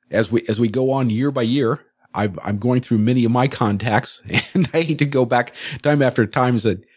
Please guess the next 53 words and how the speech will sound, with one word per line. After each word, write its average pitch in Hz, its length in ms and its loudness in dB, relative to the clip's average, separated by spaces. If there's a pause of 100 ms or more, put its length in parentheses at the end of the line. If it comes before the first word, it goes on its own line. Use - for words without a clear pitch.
(100)
"Hey, 190 200 2
do 87 160 -6
you 110 60 2
wanna 113 140 2
come 113 200 2
back 101 320 2
on 120 120 2
the 110 80 2
show, 117 520 0
uh, 98 140 -2
one 113 160 2
more 113 160 0
time?" 117 260 0
We, 104 180 2
we 107 180 2
want 113 240 2
to 110 160 2
get 113 260 -2
the, 101 240 2
uh, 95 100 -2 (460)
the 101 80 0
stories 120 480 2
from 92 380 -2 (420)
engineers 135 440 2
all 123 260 0
over 156 140 0
the 110 80 0
place 107 420 0 (300)
and 107 160 2
not 110 220 2
just, 107 240 0 (380)
uh, 92 180 -2
just 98 240 -2
those 107 180 2
engineers 104 440 2
that 95 80 0
I 101 120 4
happen 95 340 -2
to, 92 320 -2
uh, 85 200 -4
have 98 140 2
run 101 200 4
into 98 260 2
during 95 200 2
the 85 60 -4
course - 240 0
of 95 80 -4
my 131 140 4
career, 113 400 2 (340)
uh, 87 220 -6
and 101 180 -2
the, 95 260 -2
uh, 87 100 -6